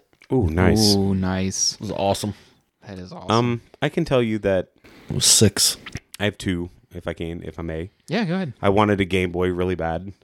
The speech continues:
Speaker 2: Mm-hmm.
Speaker 1: and my parents couldn't afford it at the time.
Speaker 2: Yeah.
Speaker 1: And I don't know how they, but that was literally that and one game was all I was gonna get 'cause I wanted
Speaker 2: Mm-hmm.
Speaker 1: it so bad.
Speaker 3: I
Speaker 1: And
Speaker 3: remember when you got that.
Speaker 1: yeah, and my mom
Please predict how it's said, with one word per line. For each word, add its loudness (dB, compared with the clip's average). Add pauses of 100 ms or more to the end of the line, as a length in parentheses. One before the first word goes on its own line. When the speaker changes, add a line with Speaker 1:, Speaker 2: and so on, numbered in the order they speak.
(140)
Speaker 2:
Mm-hmm. 0
Speaker 1:
and 0
my 4
parents 4
couldn't -2
afford 2
it 2
at 0
the -8
time. 4 (160)
Speaker 2:
Yeah. -2 (640)
Speaker 1:
And 4 (120)
I -4
don't -2
know 0
how 4
they, 2
but -6
that 2
was -4 (260)
literally 4
that 2
and -4
one 0
game -4 (180)
was 0
all 6
I 8
was 0
gonna -2
get -6
'cause -4
I 4
wanted 2
Speaker 2:
Mm-hmm. -2
Speaker 1:
it -6
so 0
bad. -2 (160)
Speaker 3:
I -2
Speaker 1:
And 2
Speaker 3:
remember -4
when -6
you -6
got -10
that. -16 (100)
Speaker 1:
yeah, 0
and 0
my 2
mom 2